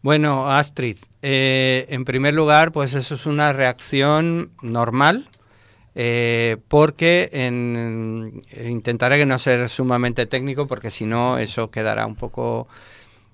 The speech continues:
Cuando en las resistencias del horno, sobre todo, o en las de gas, eh, se llega a determinado tipo de temperaturas, el nitrógeno que tiene el aire se convierte en lo que se llaman los óxidos de nitroso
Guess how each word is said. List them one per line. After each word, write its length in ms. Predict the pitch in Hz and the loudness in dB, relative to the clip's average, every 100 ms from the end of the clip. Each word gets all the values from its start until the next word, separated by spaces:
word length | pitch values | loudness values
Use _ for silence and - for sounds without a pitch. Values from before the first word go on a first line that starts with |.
| - _ | -20 _
Cuando 520 | 143 139 135 139 139 143 | 2 4 4 6 6 4
en 120 | 139 | 4
las 140 | 135 | 4
resistencias 720 | 135 - 123 - 175 180 170 | 2 -4 -4 0 0 2 0
del 180 | 156 139 | 2 2
horno, 280 | 156 151 123 | 2 2 -2
sobre 260 | - 113 117 | -4 -4 0
todo, 280 | 151 127 | 0 2
o 280 | 107 110 120 | 0 2 2
en 80 | 117 | 0
las 160 | 120 110 | -2 -2
de 140 | 117 | 0
gas, 420 | 131 135 113 - _ | 4 2 0 -10 _
eh, 380 | 120 110 110 107 | -10 -8 -8 -8
se 160 | - 120 | -6 0
llega 160 | 135 | 4
a 60 | 143 | 4
determinado 760 | 120 110 110 123 139 139 135 | 2 -2 -2 0 2 0 -2
tipo 220 | 123 127 | -4 -2
de 60 | 131 | -2
temperaturas, 960 | 131 123 131 127 120 139 127 131 - - _ - | -2 -4 -2 -2 -2 -2 -2 -4 -10 -20 _ -6
el 180 | 123 | -4
nitrógeno 600 | 117 117 143 151 143 123 | -4 0 0 0 -2 -4
que 120 | 110 104 | -6 -6
tiene 260 | 120 123 | -4 -2
el 100 | 123 | 2
aire 300 | 135 127 110 - - - - _ | 2 2 -2 -8 -20 -20 -20 _
se 200 | - 135 | -6 -4
convierte 880 | 131 117 117 135 131 - 135 139 - - | -2 -2 0 0 0 -2 -2 -2 -6 -8
en 560 | 120 110 110 110 107 | -6 -4 -4 -6 -6
lo 140 | 113 - | -6 -6
que 80 | |
se 100 | - | -6
llaman 260 | 120 131 131 | -4 -2 -2
los 160 | 113 120 | -4 -8
óxidos 420 | - 131 127 123 | -8 -6 -4 -4
de 100 | 117 | -6
nitroso 500 | 104 - 104 - | -8 -10 -10 -10